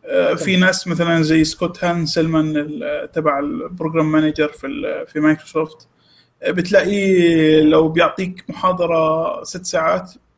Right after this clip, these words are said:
Speaker 1: ما بتمل منها، لأنه خلص مضحك الزلمة وبيساوي ستايل الإديوتيتمنت، إديو-، إديوتيتمنت اللي هو التعليم بالترفيه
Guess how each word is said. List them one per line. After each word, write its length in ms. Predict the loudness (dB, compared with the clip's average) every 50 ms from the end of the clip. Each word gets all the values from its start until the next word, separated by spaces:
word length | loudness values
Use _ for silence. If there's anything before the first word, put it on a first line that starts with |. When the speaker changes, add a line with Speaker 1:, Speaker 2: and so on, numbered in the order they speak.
| _ _ _ _
Speaker 1:
ما 160 | -4 -2 -2 -4
بتمل 400 | -6 -10 -10 -8 -6 -6 -4 -6
منها، 320 | -6 -8 -8 -10 -12 -8
لأنه 420 | -8 -8 -6 -6 -6 -6 -6 -6
خلص 400 | -4 -4 -4 -4 -4 -6 -8 -8
مضحك 340 | -8 -8 -6 -6 -8 -6 -6
الزلمة 520 | -6 -6 -2 -2 0 0 0 0 -2 -2 -4
وبيساوي 1400 | -4 -6 -8 -10 -12 -14 -14 -14 -16 -16 -18 -20 -18 -12 -12 -12 -10 -8 -4 0 0 2 2 2 0 -2 -4 -6
ستايل 380 | -4 -2 2 2 4 4 2
الإديوتيتمنت، 1080 | 2 0 -2 -4 -2 2 2 2 2 0 -4 _ -4 -2 -2 -2 -2 -4 -4 -2 -2 -2 -2 _ -14
إديو-، 340 | -10 -4 -2 0 0 0 -2 -4 -8
إديوتيتمنت 840 | -12 -8 -6 -6 -6 -2 -2 -2 -2 -2 -2 -4 -4 -4 -4 -8 -18 -20 _ _ _ _ -20 -20 _ -16 -16 -6 -2
اللي 120 | -2 0 2
هو 160 | 4 4 4
التعليم 480 | 4 2 0 2 2 2 2 2 0 -2
بالترفيه 640 | -4 -4 -4 -4 -4 -2 0 0 0 -2 -4